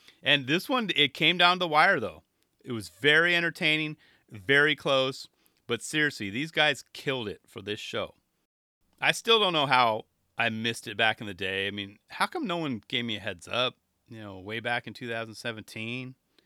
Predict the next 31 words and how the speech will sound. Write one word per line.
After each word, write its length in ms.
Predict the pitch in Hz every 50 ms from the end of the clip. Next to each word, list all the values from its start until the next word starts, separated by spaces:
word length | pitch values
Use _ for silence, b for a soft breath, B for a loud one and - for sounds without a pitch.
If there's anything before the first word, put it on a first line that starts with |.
| _ _ _ _ _ _ _ _ _ _ _ _
I 40 | -
don't 120 | - 180 -
care 160 | - 135 127
if 80 | 120
I 80 | 127 113
didn't 160 | 110 107 101
have 160 | 107 101 98
this 120 | 90 90 -
podcast 640 | _ - - 95 95 98 - - 107 98 95 - -
then, 220 | 98 98 113 131
you 80 | 147 147
know? 240 | 147 160 190 202 190 _ _ _ _ _ _ _
You 140 | - 147 202
should 200 | 214 - 370 349
have 80 | 269
known 420 | 220 214 190 180 170 165 160 160 156 - b b b b b b b b b b b b b
that 220 | - 135 135 123 - -
I 200 | 131 139 156 175
wasn't 340 | 180 180 190 190 190 175 170
a 60 | 165
subscriber 760 | - - 156 - - - 147 120 117 110 107 110 107 110 - _ _ _ _ -
and 160 | 107 110 98
tracked 360 | - - 170 165 170 - -
me 80 | 180 160
down. 420 | 147 139 127 123 120 117 117 117 - _ _ _ _ _ _ _ _ _ _ _ _ -
I'm 140 | 135 180 190
putting 280 | - 220 190 175 143
all 160 | 135 123 117
this 180 | 113 110 101 -
on 160 | 101 90 92
you, 220 | 101 110 101 80